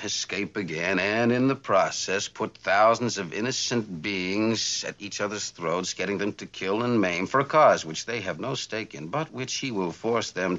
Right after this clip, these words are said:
to violently espouse by twisting their minds with his lies, his loathsome accusations, and his foul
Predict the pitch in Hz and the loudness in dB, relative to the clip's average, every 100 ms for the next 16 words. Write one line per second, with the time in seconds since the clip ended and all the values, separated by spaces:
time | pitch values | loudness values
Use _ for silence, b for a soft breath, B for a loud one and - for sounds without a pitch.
0 | - 82 147 - B - 117 139 110 90 | -4 -4 -4 -8 B 0 4 6 4 2
1 | 80 69 87 - - 143 123 73 67 71 | -2 -4 -4 -4 0 4 4 4 0 -8
2 | - - - - 69 55 52 57 69 71 | -10 -10 -10 -8 -12 -10 -10 -8 -6 -2
3 | 107 117 80 - - - 78 80 85 113 | -2 -2 -6 -10 -10 -8 -2 2 4 4
4 | 147 143 - 60 78 - B B B 101 | 4 0 -4 -6 -6 -6 B B B -2
5 | 123 165 165 139 98 87 85 87 78 78 | 6 8 8 4 -2 -2 -4 -4 -10 -6
6 | 101 131 139 147 147 98 104 120 104 - | -2 -2 -2 0 0 0 0 0 0 -4
7 | 82 92 90 - - - - 78 78 78 | -6 -6 -4 -4 -4 -6 -8 -6 -2 0
8 | 85 82 82 | -2 -2 -8